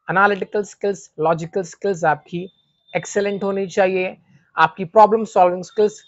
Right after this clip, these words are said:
excellent होनी चाहिए। यहाँ पर apply करने के लिए आपको एमएस Office two thousand sixteen including Outlook, Exchange Server, Office three sixty five की आपको अच्छी खासी knowledge होनी चाहिए, आपको computer hardware and software ट्रबल शूटिंग की आपको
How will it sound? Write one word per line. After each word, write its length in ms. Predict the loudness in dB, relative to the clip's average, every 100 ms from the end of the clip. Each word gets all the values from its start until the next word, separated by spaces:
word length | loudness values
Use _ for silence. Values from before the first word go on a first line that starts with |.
| _
excellent 520 | -16 -10 -8 -8 -10 -10
होनी 220 | -10 -8
चाहिए। 320 | -2 -2 0
यहाँ 220 | 0 2
पर 100 | 2
apply 280 | 4 4 4
करने 340 | 2 -4 -4
के 160 | -4 -4
लिए 180 | -2 -2
आपको 220 | -2 -2
एमएस 280 | -4 -4 -2 0
Office 380 | 0 -2 -4 _ _ _ _
two 140 | -6 0
thousand 360 | 2 2 -2
sixteen 540 | -6 -8 -4 -2 -2 -6 -14 _ _
including 520 | -8 2 6 8 6 2 2
Outlook, 460 | 2 4 2 2 -8 _ _ _ -12
Exchange 460 | -12 -4 -4 -2 -6
Server, 500 | 4 6 8 8 6 4
Office 340 | 2 2 -6 -6
three 200 | -4 -4
sixty 320 | -6 -10 -2
five 280 | 2 2 0
की 80 | -2
आपको 480 | -2 -2 _ -12 -12 _ _ _ -8
अच्छी 280 | -8 -6 -4
खासी 360 | -2 0 -2 -4
knowledge 340 | -2 -2 -4
होनी 200 | -6 -6 -2
चाहिए, 280 | -2 0
आपको 180 | 0 -2
computer 360 | -6 -6 -2 2
hardware 540 | 2 2 2 2 2
and 180 | -4 -6
software 420 | -2 -2 0 -2
ट्रबल 260 | -2 -4 -4
शूटिंग 440 | -4 -6 -6 -10 -8
की 80 | -2
आपको 400 | -2 -2 -4 -4